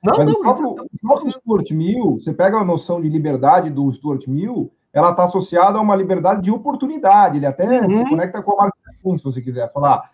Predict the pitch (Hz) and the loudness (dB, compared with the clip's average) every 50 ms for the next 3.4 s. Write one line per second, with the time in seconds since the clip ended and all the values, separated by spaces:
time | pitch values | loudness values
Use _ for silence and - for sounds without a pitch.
0 | _ _ _ _ 175 165 156 143 147 170 208 202 - 381 381 - 220 208 196 180 | _ _ _ _ -2 0 2 2 2 2 0 0 0 -2 2 2 4 4 4 2
1 | 160 170 170 165 151 151 135 123 123 156 156 185 214 220 175 147 135 - 190 185 | 2 -2 -4 -4 -2 -4 -4 -2 2 4 4 4 4 2 0 -4 -6 -6 -6 -6
2 | 190 202 190 214 233 277 277 - 320 294 285 370 381 359 392 392 370 - 170 180 | -6 -6 -6 -6 -8 -8 -6 -2 -2 0 0 -2 -4 -4 -4 -6 -4 0 2 4
3 | - 202 175 127 107 98 - | 4 4 4 0 -4 -8 -10